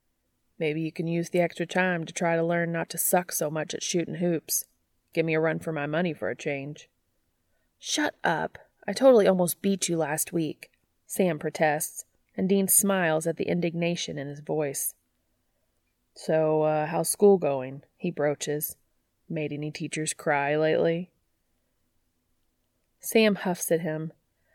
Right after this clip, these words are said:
"Dean, I never made Missus Ainsworth cry,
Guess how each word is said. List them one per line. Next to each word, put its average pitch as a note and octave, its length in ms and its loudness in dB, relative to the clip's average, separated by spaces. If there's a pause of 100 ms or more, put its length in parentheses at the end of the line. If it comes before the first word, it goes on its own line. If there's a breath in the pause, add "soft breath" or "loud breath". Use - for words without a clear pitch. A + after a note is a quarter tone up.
(220)
"Dean, A3+ 380 6
I A3 120 4
never C4 280 2
made G#3+ 280 4
Missus F3 400 0
Ainsworth E3 420 -4
cry, C3+ 560 -6